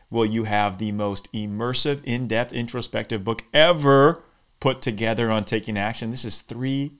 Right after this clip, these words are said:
years in the making of myself doing research, studies, surveys. You know, I, I, the overview, forty thousand foot, just think Atomic Habits meets the Enneagram with crazy cool Malcolm Gladwell type stories from figures in history who changed the world.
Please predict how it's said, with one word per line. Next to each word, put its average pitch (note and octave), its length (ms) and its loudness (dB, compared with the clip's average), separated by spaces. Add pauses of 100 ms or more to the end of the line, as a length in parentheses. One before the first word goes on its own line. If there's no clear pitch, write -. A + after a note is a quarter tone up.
(140)
years A#2 480 -6
in G2+ 140 -6
the F#2+ 80 -4
making G#2+ 380 -4
of F#2 200 -4 (320)
myself G#2 720 -6
doing F2 300 -14 (100)
research, - 640 -6 (300)
studies, F#2+ 720 -6 (260)
surveys. F#2 840 -2 (320)
You C3 80 -10
know, C3+ 80 -10
I, D3+ 460 -10
I, D3 40 -10
the C#3 220 -8
overview, G#3 520 -4
forty F#3+ 340 -4
thousand F3+ 400 -4
foot, F#3 260 -4
just F#3+ 200 -4
think F#3 240 -2
Atomic G#3+ 580 -6
Habits F3 520 -4 (260)
meets D#3+ 480 -2
the D3+ 240 2
Enneagram A2+ 640 2
with A2 300 2
crazy F#3 500 0
cool C#3 280 2
Malcolm C#3 500 -2
Gladwell A#2+ 460 0
type A#2 200 -2
stories A2+ 340 -2
from G#2 120 -8
figures A2 340 -2
in G#2+ 100 -2
history A2 340 0
who A2+ 100 2
changed A#2+ 680 2
the A#2 120 6
world. A2 580 6